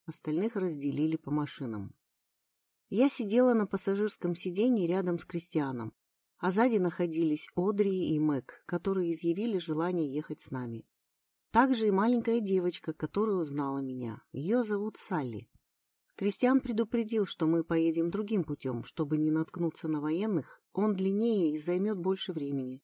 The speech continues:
однако безопасней. В машине не было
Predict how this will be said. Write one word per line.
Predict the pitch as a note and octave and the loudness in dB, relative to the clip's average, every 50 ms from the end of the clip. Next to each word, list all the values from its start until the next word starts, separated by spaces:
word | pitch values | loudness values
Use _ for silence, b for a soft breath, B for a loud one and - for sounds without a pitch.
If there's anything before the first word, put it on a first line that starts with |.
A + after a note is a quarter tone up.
| _ _ | _ _
однако | C#3+ C3 B2+ D3 E3+ G#3 G#3 - D3 | -8 -4 -2 -2 -2 -2 -2 -2 -4
безопасней. | C#3 D3 D3+ F3+ G3 - - A#2+ A#2 A2+ - - G#2+ G2+ G2 - _ _ _ _ _ _ _ _ _ _ _ _ _ _ _ _ _ _ _ _ _ _ _ | -4 -4 -4 -4 -4 -4 -4 -6 -6 -6 -10 -10 -10 -12 -12 -14 _ _ _ _ _ _ _ _ _ _ _ _ _ _ _ _ _ _ _ _ _ _ _
В | - D#3 | -6 0
машине | E3 G3 G#3+ A3 - D4+ C#4+ C#4+ C#4+ C#4 | 2 2 2 4 4 6 8 10 10 10
не | C4+ C4 A#3 | 8 8 6
было | F3 E3+ E3+ D#3 D3 C#3 C3+ B2 | 4 4 2 2 2 0 -2 -6